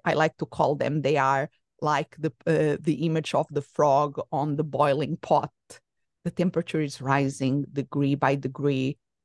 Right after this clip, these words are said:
and they don't notice that they are going to wake up one day burned out. So I would like your take on that.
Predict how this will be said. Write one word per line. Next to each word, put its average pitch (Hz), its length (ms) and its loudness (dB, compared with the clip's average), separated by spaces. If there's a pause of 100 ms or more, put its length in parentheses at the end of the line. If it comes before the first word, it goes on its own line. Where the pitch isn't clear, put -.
(160)
and 156 140 2
they 156 140 4
don't 147 340 0
notice 143 560 -2
that - 320 2 (680)
they 151 100 4
are 147 140 4
going 147 200 2
to - 80 -14
wake 143 220 0
up 123 160 -2
one 139 240 2
day 131 460 2 (720)
burned 139 420 0 (120)
out. - 180 -4 (400)
So - 180 -2
I 170 60 6
would 202 140 4
like 196 200 4 (100)
your 165 160 4
take 131 360 -4
on 131 220 -2
that. - 240 -6